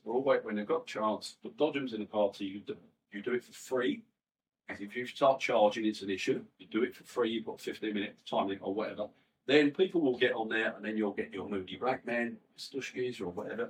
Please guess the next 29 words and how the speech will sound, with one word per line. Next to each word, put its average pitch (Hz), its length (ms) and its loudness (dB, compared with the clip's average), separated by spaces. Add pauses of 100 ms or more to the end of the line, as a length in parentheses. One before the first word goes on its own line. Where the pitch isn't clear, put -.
and 92 100 -10
you'll 90 120 -8
get - 200 -8
your - 100 -14
white 113 280 0
geezer 98 280 -4
in, 87 100 -12
in 92 300 -6
their 85 100 -10
little 92 220 -4 (320)
roadwork 110 420 0
jackets - 440 -6
and - 80 -16
whatever, - 380 -8 (400)
and 104 180 -4
they 104 100 0
will 98 100 -4
go 92 200 -6 (160)
bang 135 320 4
into 104 320 -2
each 98 200 -6
other. 92 240 -4 (560)
And 117 280 0 (140)
what's 127 220 -2
he 135 60 -8
gonna 113 220 0
do 107 140 2
about - 240 -4
it? 151 180 -8